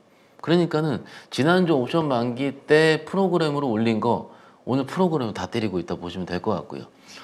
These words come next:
경험적으로 이런 프로그램의 매매 주체는 뭐냐면 경계심리. 우리가 에프엠씨가 우리로 시간을 따지면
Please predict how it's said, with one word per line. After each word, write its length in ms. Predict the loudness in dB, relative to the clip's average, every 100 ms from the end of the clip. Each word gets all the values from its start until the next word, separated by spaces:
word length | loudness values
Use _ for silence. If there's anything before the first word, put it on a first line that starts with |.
| -14
경험적으로 540 | -2 2 4 4 2 2
이런 200 | -2 -2
프로그램의 960 | 0 2 2 0 -2 -2 2 4 2
매매 460 | 2 2 2 0 -2
주체는 440 | -6 -6 -4 -2
뭐냐면 480 | -2 -4 -4 -4 -6 -10 -20 -14
경계심리. 600 | -6 -2 0 0 -2 -4 -12 -20 -20 _ -8
우리가 240 | 0 2
에프엠씨가 760 | 2 2 0 0 -2 2 2 2
우리로 500 | 0 0 2 0 -2
시간을 380 | -2 -2 -2
따지면 500 | -2 -2 -2 -2 -2